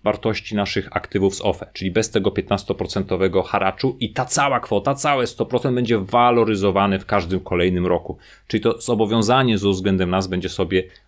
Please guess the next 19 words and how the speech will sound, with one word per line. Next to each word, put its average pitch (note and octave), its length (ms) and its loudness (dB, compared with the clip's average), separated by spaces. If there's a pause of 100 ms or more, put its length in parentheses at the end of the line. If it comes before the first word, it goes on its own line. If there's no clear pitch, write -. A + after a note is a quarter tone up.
dość G2 280 0
szybko - 360 -2
rosło, F2+ 500 0
minimum, G2+ 800 4
minimum A2 460 4
w - 100 -14
tempie F#2+ 280 -2
inflacji, - 520 -4 (260)
bo - 100 -6
tak F2 180 0
jest E2+ 120 -6
waloryzowane E2 640 0
konto E2 300 -2
w - 60 -10
zus. - 300 -16 (1400)
Y, G2 440 4
ta A#2+ 100 2
wysoka C3 380 0
waloryzacja C3 880 2